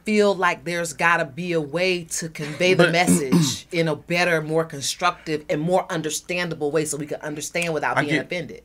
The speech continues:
Speaker 2: I get that, and I understand that. But see,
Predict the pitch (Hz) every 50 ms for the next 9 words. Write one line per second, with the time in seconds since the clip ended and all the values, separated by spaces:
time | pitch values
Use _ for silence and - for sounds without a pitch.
0 | - - 110 113 113 104 95 104 110 107 - 98 92 92 - - 104 101 104 101
1 | 98 98 92 90 - - - 95 95 92 85 78 73 76 - _ _ _ _ _
2 | - 104 101 - - 123 120 113 107 -